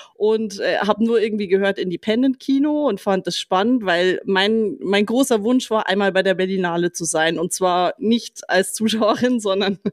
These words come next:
irgendwo auf dem roten Teppich oder so. Da hatte ich eine ganz fixe Vorstellung,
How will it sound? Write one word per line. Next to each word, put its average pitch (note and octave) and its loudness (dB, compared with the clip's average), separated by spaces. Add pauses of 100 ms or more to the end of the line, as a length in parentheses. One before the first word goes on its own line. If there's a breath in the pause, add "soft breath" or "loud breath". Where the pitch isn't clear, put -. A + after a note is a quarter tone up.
(360 loud breath)
irgendwo A#3+ 0
auf F3+ -2
dem G3+ -2
roten F#3+ 0
Teppich G#3 0
oder G#3 2
so. G#3 2
Da G3+ 0
hatte F#3+ -4
ich - -12
eine F3+ 0 (240)
ganz A#3+ 2
fixe G#3 -2
Vorstellung, E3+ 0